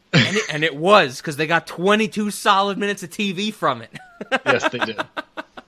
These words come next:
Speaker 2: Yes, they did.
Speaker 1: With all that being said, we took a little trip down memory lane. Uh, I'm so glad that we got that on recording. You know, on the record, Ben and I, the times that we, uh, <laughs> yelled at each other about media.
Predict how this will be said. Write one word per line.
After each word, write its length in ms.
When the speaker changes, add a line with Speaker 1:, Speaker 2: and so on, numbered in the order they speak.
Speaker 2:
Yes, 160
they 160
did. 220
Speaker 1:
With 220
all 220
that 200
being 220
said, 560
we 100
took 220
a 40
little 220
trip 260
down 300
memory 320
lane. 540
Uh, 40
I'm 320
so 200
glad 220
that 80
we 80
got 160
that 100
on 100
recording. 600
You 80
know, 40
on 200
the 80
record, 500
Ben 220
and 100
I, 300
the 80
times 400
that 140
we, 180
uh, 280
<laughs> 220
yelled 460
at 80
each 180
other 200
about 260
media. 480